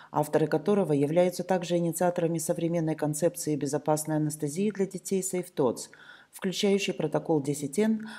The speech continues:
о котором мы еще скажем в конце этого видео.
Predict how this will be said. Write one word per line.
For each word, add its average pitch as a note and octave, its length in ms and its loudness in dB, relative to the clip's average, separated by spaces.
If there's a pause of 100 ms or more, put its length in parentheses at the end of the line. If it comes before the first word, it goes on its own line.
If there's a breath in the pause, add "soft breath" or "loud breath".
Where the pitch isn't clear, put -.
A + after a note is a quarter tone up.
(140 loud breath)
о - 80 -4
котором A#3+ 340 6
мы G#3 140 4
еще F#3+ 180 -2
скажем E3+ 380 -2
в - 80 -12
конце C#3 400 0
этого D3 280 -4
видео. A#2+ 480 -6